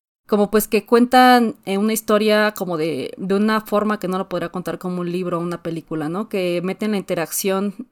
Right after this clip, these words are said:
eh, de la, de una forma narrativa para agarrar, atrapar al jugador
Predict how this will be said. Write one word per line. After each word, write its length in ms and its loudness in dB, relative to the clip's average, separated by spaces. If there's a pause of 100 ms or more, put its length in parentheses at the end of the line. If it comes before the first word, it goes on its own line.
(120)
eh, 360 -6
de 120 -6
la, 160 -6 (100)
de 80 -8
una 140 -4
forma 260 -2
narrativa 600 -4
para 640 -4
agarrar, 540 -2 (160)
atrapar 400 -4
al 100 -2
jugador 560 -6